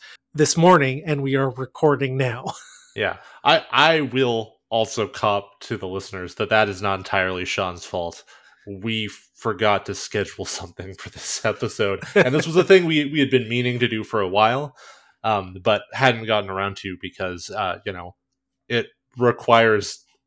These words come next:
Speaker 2: multiple hours to sit and play. And I had already done it, but, you know, if Sean hadn't, you know, you, <laughs> if you don't have time to sit alone for three hours and write a thing, then you don't have time to do it,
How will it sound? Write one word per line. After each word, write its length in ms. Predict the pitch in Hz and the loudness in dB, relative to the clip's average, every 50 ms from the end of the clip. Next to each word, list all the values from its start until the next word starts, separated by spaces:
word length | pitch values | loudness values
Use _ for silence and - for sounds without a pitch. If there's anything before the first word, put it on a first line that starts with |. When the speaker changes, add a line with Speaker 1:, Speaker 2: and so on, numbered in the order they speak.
| _ _ 139 | _ _ -8
Speaker 2:
multiple 520 | 120 110 113 117 - - - 117 117 113 | -2 0 0 0 0 -2 0 2 4 6
hours 480 | 110 107 110 113 117 117 113 113 - - | 6 6 6 6 6 4 2 0 -2 -8
to 80 | - | -8
sit 340 | - - - - 123 117 - | -8 -6 2 2 2 2 2
and 120 | 113 95 | -4 -14
play. 440 | 95 - 110 107 101 104 104 117 120 - - _ _ - - - - _ | -10 -4 -2 0 2 2 2 2 0 -2 -10 _ _ -20 -20 -20 -20 _
And 140 | - 107 107 | -6 -2 2
I 120 | 117 131 143 | 4 6 8
had 120 | 135 131 | 8 8
already 240 | 123 117 107 107 101 | 6 4 2 0 0
done 240 | 95 113 117 117 107 | 2 2 2 2 2
it, 160 | 104 98 98 - _ _ _ _ _ _ | 0 -2 -4 -8 _ _ _ _ _ _
but, 100 | 131 117 | -4 -4
you 80 | 107 95 | -2 -4
know, 280 | 92 92 90 92 98 - _ _ _ _ _ _ _ _ _ _ _ _ _ _ _ _ | -4 -6 -6 -8 -8 -12 _ _ _ _ _ _ _ _ _ _ _ _ _ _ _ _
if 160 | 131 120 - | -8 -6 -2
Sean 280 | - 131 131 131 120 | 0 0 2 2 2
hadn't, 460 | 113 123 131 127 110 101 95 95 104 123 - - | 2 2 2 2 0 -2 -10 -16 -18 -18 -12 -6
you 100 | 202 202 | -4 -4
know, 160 | 135 95 95 98 95 117 | -4 -4 -6 -10 -12 -14
you, 100 | 104 98 - _ | -14 -14 -14 _
<laughs> 120 | _ _ | _ _
if 120 | 131 123 | -4 0
you 60 | 135 147 | 2 4
don't 140 | 185 208 | 6 6
have 100 | 208 151 | 6 4
time 380 | 127 - - 151 165 190 196 131 | 2 -2 0 2 2 2 0 0
to 60 | 113 | -4
sit 200 | - - 139 131 | -4 -2 -2 -2
alone 400 | 117 107 101 101 107 107 117 120 | -2 -4 -6 -6 -4 -2 -2 -2
for 160 | 113 - 113 | -2 -4 -4
three 320 | 101 - - 104 107 101 101 | -4 -4 -8 -6 -4 -2 0
hours 380 | 98 98 98 101 104 95 87 | 2 2 2 2 0 -2 -4
and 120 | 95 90 85 | -8 -12 -10
write 280 | 87 92 95 104 101 | -4 -2 -2 0 0
a 60 | 98 92 | -2 -6
thing, 420 | - - 101 92 87 87 90 87 | -4 -6 -6 -6 -6 -8 -10 -14
then 100 | 90 92 | -14 -12
you 100 | 98 98 | -10 -6
don't 120 | 101 113 | -4 -4
have 160 | 127 113 - - | -4 -6 -8 -10
time 240 | - 101 107 107 | -8 -6 -6 -6
to 80 | 92 90 | -6 -10
do 240 | 85 - 92 98 90 | -8 -6 -6 -4 -4
it, 120 | 87 92 | -6 -10